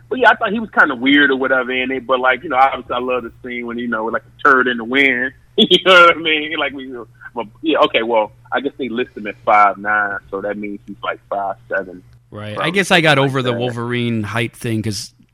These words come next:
Speaker 2: Hugh Jackman was so good as the role. I didn't really get, I, I didn't let it, let it bother me too much. You know.
Speaker 1: See, why, why, what do you say? What was good about him as Wolverine?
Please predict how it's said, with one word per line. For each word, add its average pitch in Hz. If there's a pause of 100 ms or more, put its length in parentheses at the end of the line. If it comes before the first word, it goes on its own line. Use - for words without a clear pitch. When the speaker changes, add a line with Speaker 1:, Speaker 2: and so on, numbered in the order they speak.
(160)
Speaker 2:
Hugh 147
Jackman 120
was 107
so 107
good 107
as 98
the 104
role. 107
I 104
didn't 107
really 107
get, 101
I, 123
I - (160)
didn't 135
let 123
it, 107 (320)
let 117
it 104
bother 104
me 98
too -
much. 92 (640)
You 110
know. 90
Speaker 1:
See, 285
why, 240
why, 277
what 311
do 277
you 262
say? 190
What 147
was 160
good 147
about 107
him 107 (520)
as 107
Wolverine? 107